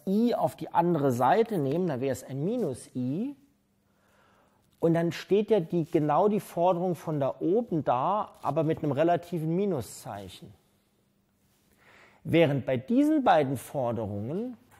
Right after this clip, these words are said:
hätte ich Phi eins und Phi zwei austauschen können, zum Beispiel da bei der eingekastelten Forderung, dieser Antisymmetrie, hätte ich Phi eins, Phi zwei umbenennen können. Ich hätte auch das Minuszeichen auf die andere Seite nehmen können, wäre aber immer noch die gleiche Bedingung, richtig?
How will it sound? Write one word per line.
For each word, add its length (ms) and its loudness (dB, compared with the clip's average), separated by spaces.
hätte 260 -6
ich 200 -6
Phi 240 -6
eins 420 -2
und 160 -4
Phi 240 -8
zwei 480 -2
austauschen 800 -2
können, 180 -8
zum 140 -10
Beispiel 160 -8
da 160 -2
bei 160 -4
der 220 -6
eingekastelten 880 -8
Forderung, 760 -8
dieser 200 -10
Antisymmetrie, 920 -6
hätte 160 -4
ich 120 -6
Phi 220 -8
eins, 380 -4
Phi 160 -4
zwei 320 0
umbenennen 760 -2
können. 460 -10
Ich 180 -10
hätte 240 -2
auch 80 0
das 160 -4
Minuszeichen 640 -2
auf 80 -6
die 120 -6
andere 280 0
Seite 360 2
nehmen 200 0
können, 180 -4
wäre 160 0
aber 160 0
immer 120 -2
noch 100 0
die 100 -4
gleiche 400 0
Bedingung, 440 2
richtig? 460 -6